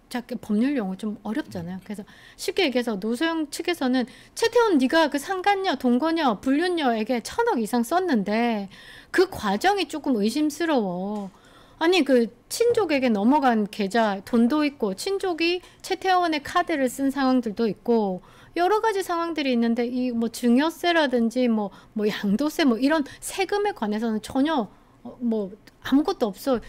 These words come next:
Speaker 1: 이거 분명히 문제가 있어. 이거 계산해 보면 다 천억이야." 이러면서 이제 의문을 제기를 하면서 상간녀에게 위자료 삼십억을 소송을 했습니다. 뭐 혼인 파탄의 책임을 묻는 거겠죠.
Speaker 2: 음.
Speaker 1: 그래서 이제 김희영 측에서는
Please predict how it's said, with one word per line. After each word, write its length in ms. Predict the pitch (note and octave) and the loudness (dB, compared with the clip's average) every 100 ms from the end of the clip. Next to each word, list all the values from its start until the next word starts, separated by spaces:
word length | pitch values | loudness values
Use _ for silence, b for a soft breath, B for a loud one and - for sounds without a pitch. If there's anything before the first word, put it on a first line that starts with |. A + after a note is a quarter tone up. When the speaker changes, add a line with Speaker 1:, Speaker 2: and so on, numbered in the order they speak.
| B | B
Speaker 1:
이거 180 | F4+ G#4 | 0 0
분명히 320 | D4 D4 D4+ | 0 0 0
문제가 460 | A3+ G#3+ C4 B3+ | 0 0 0 0
있어. 280 | G#3 - F3+ | -2 -6 -10
이거 200 | A3+ D#4 | -6 -6
계산해 340 | D4+ B3+ C4 B3+ | -2 0 0 0
보면 160 | G#3+ | -2
다 100 | G3+ | -6
천억이야." 640 | G3 - F#4+ F#4+ A#3 F3+ E3 b b | -10 -4 -2 -2 -2 -4 -6 b b
이러면서 680 | A#3 B3+ A3+ G#3 B3+ B3 G3 B B B | 0 2 2 0 0 0 -2 B B B
이제 460 | A3 G3 G3 F#3 - _ _ _ | -8 -4 -4 -4 -8 _ _ _
의문을 440 | C4+ C#4+ D#4 B3 G#3 | 2 4 4 2 0
제기를 380 | G3+ F3+ A3+ B3 | -2 -2 -2 -2
하면서 500 | D#4 D4 B3+ D#4 D#4+ B B | -2 0 0 0 -2 B B
상간녀에게 1040 | - - E4+ F4 F4 F4 E4 A#3+ B3+ C4 A#3+ _ | -12 -6 -2 0 0 -2 -2 -2 -2 -4 -4 _
위자료 480 | G#3+ A3+ A#3+ F4 F#4 | -2 0 2 2 0
삼십억을 540 | E4+ F#4 F4 A3+ G3 | -2 -4 -4 -6 -4
소송을 400 | G3 C4 B3 A3 | -4 -2 -2 -2
했습니다. 400 | C4 C4 G#3 F3 | -4 -4 -8 -6
뭐 80 | G3+ | -8
혼인 320 | - D#4+ E4+ | -4 -2 -2
파탄의 420 | E4+ F4+ F4+ D#4 B3+ | -2 -2 -2 -2 -2
책임을 460 | - A#3+ A#3 G3 - b b b | -4 -2 -2 -4 -8 b b b
묻는 360 | A3+ G3 B3 C4+ | 0 2 4 4
거겠죠. 380 | G#3+ E3 - F#3+ | 0 -6 -12 -16
Speaker 2:
음. 140 | B E2 B | B -18 B
Speaker 1:
그래서 240 | - C#4+ C#4 | -4 -2 0
이제 320 | A#3 G#3+ G3+ | -2 -2 -4
김희영 420 | - A#3 B3+ C4 | 0 4 4 4
측에서는 800 | B3+ C4 B3+ A3+ A3 A#3 F3+ - | 0 -2 -4 -2 -2 -2 -4 -12